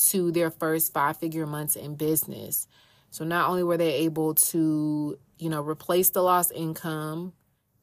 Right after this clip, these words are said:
so that they could pay the bills for their home and their businesses, but they were also able to, um, stack up momentum so that when they did open, they opened and experienced their first five-figure months. Many of them experienced multi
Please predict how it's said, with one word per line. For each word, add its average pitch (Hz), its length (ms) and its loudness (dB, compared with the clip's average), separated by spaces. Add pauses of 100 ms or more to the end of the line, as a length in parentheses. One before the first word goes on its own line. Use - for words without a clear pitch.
(160)
so - 220 2
that 160 100 0
they 165 140 4
could 160 280 -2
pay 180 140 -2
the 165 100 -2
bills 160 240 0
for 160 120 -8
their 156 120 -2
home 160 320 -2
and 147 140 -8
their 147 100 -6
businesses, 156 600 -4
but 156 100 -10
they 156 80 -2
were 156 180 -4
also 165 360 -2
able 156 420 -2
to, 151 540 4 (580)
um, 147 200 -6
stack 175 460 0
up 175 160 0
momentum 160 600 -4
so 160 200 0
that 147 160 -4
when 147 100 -10
they 151 120 -6
did 165 340 0
open, 147 380 -6
they 143 180 -6
opened 147 480 -8
and 147 160 -10
experienced 143 680 -6
their 143 120 -10
first 139 320 -10
five-figure 139 440 -8
months. 139 280 -8
Many 151 260 -4
of 151 140 -6
them 143 180 -6
experienced 143 640 -8
multi 160 720 -2